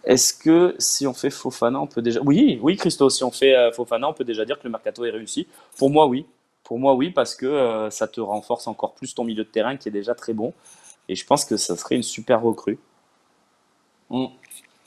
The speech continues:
Bonne question, Nico. Est-ce que je vois toujours Nice et Strasbourg dans le top, top six la saison prochaine ? Sur la ligne de départ, je vais, pour moi, il y a Paris, Monaco, Marseille, Lyon, Rennes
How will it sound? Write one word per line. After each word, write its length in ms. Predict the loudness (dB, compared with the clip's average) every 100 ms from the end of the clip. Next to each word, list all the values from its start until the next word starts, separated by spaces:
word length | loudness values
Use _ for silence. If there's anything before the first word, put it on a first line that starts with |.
| -18 -18 -16 -10 -8 -6 -6 -8 _ _ -20 -20 _ _ _
Bonne 220 | 2 4
question, 280 | 4 4 4
Nico. 300 | 2 4 4
Est-ce 100 | 4
que 100 | 2
je 60 | 2
vois 140 | 2
toujours 240 | 2 0 0
Nice 280 | 0 -2 -6
et 40 |
Strasbourg 400 | 0 2 2 2
dans 80 | 2
le 60 |
top, 220 | 0 -4 -2
top 120 | -4
six 220 | -6 -4
la 80 | -4
saison 240 | -4 -16
prochaine ? 320 | -14 -2 -2 -2 _ _ _ _ _ _
Sur 200 | -8 2
la 80 | 4
ligne 200 | 4 0
de 100 | -2
départ, 540 | -2 2 2 2 -2 _ _ _ _ _ _ _ _ _ _ _ _ -20 _
je 220 | -14 -4
vais, 100 | -4 -6 _
pour 120 | -2
moi, 140 | 4 4
il 40 |
y 20 |
a 40 | 4
Paris, 260 | 2 -4
Monaco, 560 | -4 -4 -6 -4 -4 -4
Marseille, 500 | -6 -6 -4 -4 -6
Lyon, 420 | -10 -8 -6 -6 -12 _ _ _
Rennes 400 | -4 2 2 2